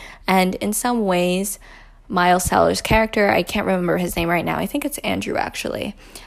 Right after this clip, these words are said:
Um, but towards the end of the movie, he just wants revenge. You know what I mean? Like,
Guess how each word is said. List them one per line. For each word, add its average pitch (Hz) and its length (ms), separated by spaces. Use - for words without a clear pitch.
Um, 185 500
but 196 340
towards 233 280
the 220 60
end 220 120
of 202 100
the 190 100
movie, 208 520
he 240 360
just 214 360
wants 175 640
revenge. 165 680
You 196 140
know 190 80
what 190 100
I 185 100
mean? 175 300
Like, 170 240